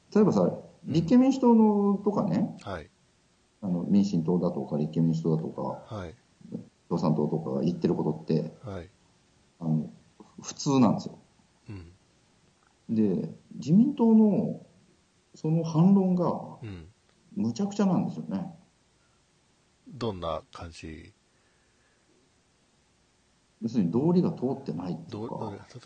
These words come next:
Speaker 2: た、例えばどう、どういう会話が？
Speaker 1: なん、なんだろ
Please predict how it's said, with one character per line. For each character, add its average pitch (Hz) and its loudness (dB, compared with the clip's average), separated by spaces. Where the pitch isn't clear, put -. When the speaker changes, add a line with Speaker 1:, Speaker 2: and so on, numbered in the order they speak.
Speaker 2:
た、 147 -10
例 170 2
え 98 0
ば 92 -4
ど 92 -6
う、 101 -6
ど 101 -10
う 95 -6
い 95 -6
う 90 -10
会 90 -6
話 85 -8
が？ - -16
Speaker 1:
な 98 -6
ん、 160 -2
な 131 -2
ん 165 2
だ 123 4
ろ - -6